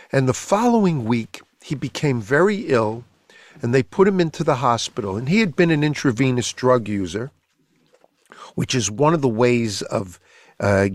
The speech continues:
getting, um, supposedly getting the H I V virus,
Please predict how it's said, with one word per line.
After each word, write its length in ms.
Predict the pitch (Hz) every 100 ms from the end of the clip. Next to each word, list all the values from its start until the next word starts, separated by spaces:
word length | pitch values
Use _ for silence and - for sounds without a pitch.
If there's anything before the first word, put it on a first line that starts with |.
| 92
getting, 560 | 90 143 135 123 117 107
um, 480 | 101 101 104 175
supposedly 800 | 104 - - 135 120 117 110 104
getting 500 | 95 123 123 113 104 - - -
the 180 | - 117
H 220 | 120 -
I 160 | 117 110
V 180 | 110 107
virus, 720 | 104 101 92 95 147 -